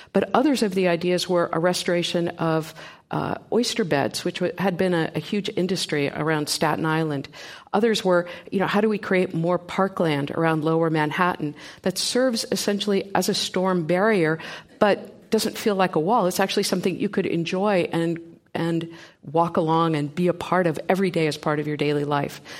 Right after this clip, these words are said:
So the idea of this competition is how do you work with designers in community to help bring benefit today that's also going to create a more physical resilient structure over time to respond to the challenges that we will see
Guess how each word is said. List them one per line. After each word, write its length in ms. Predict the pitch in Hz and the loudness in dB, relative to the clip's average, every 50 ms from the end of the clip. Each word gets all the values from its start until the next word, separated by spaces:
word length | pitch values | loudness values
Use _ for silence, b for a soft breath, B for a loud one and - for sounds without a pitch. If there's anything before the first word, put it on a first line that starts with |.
| B B B B | B B B B
So 220 | - 196 185 185 | -2 0 0 0
the 260 | 185 - 180 190 196 | 0 -2 0 2 2
idea 260 | 190 190 185 294 320 320 | 2 2 2 2 2 2
of 60 | 254 | 2
this 160 | 208 - - | 2 0 -2
competition 680 | - 175 160 156 165 151 - - 156 147 - - 165 | -2 -2 -2 -2 -4 -4 -2 -2 -2 -2 -2 -2 -2
is 120 | 160 147 - | -2 -2 -4
how 280 | - - - 220 226 | -4 -2 0 0 2
do 80 | 247 254 | 2 2
you 140 | 240 226 196 | 0 0 0
work 420 | 170 170 180 185 180 180 - - B B B B | 0 2 0 0 0 -2 -8 -14 B B B B
with 160 | B 175 165 - | B -4 -2 0
designers 640 | 170 156 - 165 165 175 180 175 160 151 147 - - - | 0 0 2 2 2 2 2 2 2 0 0 -2 -4 -2
in 240 | 175 190 202 208 196 | 0 0 2 0 0
community 680 | - - 156 156 156 156 165 185 180 247 262 277 - B B B B B B B - | -2 -4 -4 -2 -2 0 0 0 0 0 -2 -2 -4 B B B B B B B -2
to 80 | 208 | 0
help 240 | 190 214 - - - | 2 0 0 0 0
bring 340 | - 185 190 196 196 196 - - - - | 0 2 2 2 2 0 0 -4 -8 -4
benefit 560 | 147 - 185 202 202 180 - - - - - | 0 2 2 4 2 2 0 -2 -2 -2 -2
today 560 | - 160 139 180 196 208 226 208 180 160 170 B B B B | -4 -2 2 2 4 4 4 4 2 0 -2 B B B B
that's 200 | 180 165 - - - - | -2 -2 -4 -4 -2 0
also 320 | 180 180 180 - - 180 | 0 0 0 0 -2 -2
going 220 | 160 175 165 160 160 | 0 0 0 0 0
to 80 | 160 | -2
create 400 | 156 - - 165 160 156 160 - - | -4 -6 -2 0 2 2 2 0 0
a 60 | - | -2
more 340 | 165 165 160 160 156 151 160 - | -2 0 0 0 0 -2 -2 -6
physical 580 | - - - - 180 165 - 180 165 - 160 151 | -10 -16 -6 -2 0 0 2 0 -2 0 -2 -2
resilient 520 | 151 151 147 - 156 151 151 143 147 - | 0 0 0 0 0 0 0 0 -2 -4
structure 520 | - - - - 156 - - - 147 139 143 B B B B B B B - | -6 -4 -4 -4 -4 -4 -4 -4 -4 -4 -6 B B B B B B B 0
over 220 | 170 165 175 165 | 0 2 2 0
time 440 | 170 - - 226 220 214 185 180 180 B B B B B B | -2 -2 -2 0 2 2 2 0 -2 B B B B B B
to 100 | - 175 | -4 -2
respond 600 | 165 165 - - - 175 165 170 170 165 165 - | -2 -2 -2 -2 0 0 2 4 4 2 0 -2
to 100 | - 156 | -4 -6
the 60 | 147 | -6
challenges 560 | - - 151 147 147 151 147 147 143 143 - | -4 -2 -2 -2 -2 -2 -4 -6 -6 -4 -2
that 120 | 156 151 | -2 -2
we 140 | 127 147 156 | -2 -2 -2
will 140 | 147 147 139 | -2 -2 -2
see 440 | - - - 151 147 143 143 143 | -2 -2 -2 0 -2 -2 -2 -4